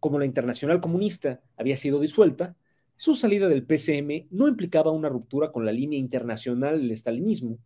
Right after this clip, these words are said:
ni tampoco, eh, roce alguno con los comunistas extranjeros, como los que Revueltas trató en Perú. Tampoco afectó sus relaciones con militantes extranjeros que habían pasado por México,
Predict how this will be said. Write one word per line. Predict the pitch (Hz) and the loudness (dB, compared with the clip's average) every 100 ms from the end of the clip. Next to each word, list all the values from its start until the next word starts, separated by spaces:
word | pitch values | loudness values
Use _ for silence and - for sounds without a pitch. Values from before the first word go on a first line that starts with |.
| _ _ _ _ _ | _ _ _ _ _
ni | 285 | 0
tampoco, | 262 208 175 185 196 190 _ - | 4 4 4 2 2 -2 _ -4
eh, | 127 117 117 | -2 -2 -2
roce | 156 202 190 165 | 4 4 6 4
alguno | 147 175 135 165 180 _ | 4 0 0 -2 -6 _
con | - 285 | 2 4
los | 247 | 2
comunistas | 170 139 147 156 139 | -2 -4 -4 -6 -8
extranjeros, | - 170 147 139 135 - - _ _ _ _ _ _ _ _ | -4 -4 0 0 0 -6 -20 _ _ _ _ _ _ _ _
como | - 160 | 0 2
los | 151 135 | 2 0
que | 135 | -2
Revueltas | 127 147 147 151 | 4 4 4 0
trató | - 120 110 127 127 113 | 2 0 2 2 2 0
en | 127 | -4
Perú. | 113 226 220 _ _ _ _ _ _ _ _ _ _ _ _ | 4 4 2 _ _ _ _ _ _ _ _ _ _ _ _
Tampoco | 190 180 226 220 | 0 6 6 8
afectó | 214 135 165 | 2 2 0
sus | 156 175 | 0 2
relaciones | 170 151 - 147 139 | 4 4 2 0 0
con | - 208 | 0 0
militantes | 202 147 135 131 135 | 0 -2 -4 -4 -6
extranjeros | - 151 147 151 165 | -10 -8 -2 0 0
que | - | -2
habían | 117 117 | 0 0
pasado | 123 120 117 117 | -2 -2 -2 -2
por | 135 | 0
México, | 165 180 147 151 143 | 0 0 -2 -8 -8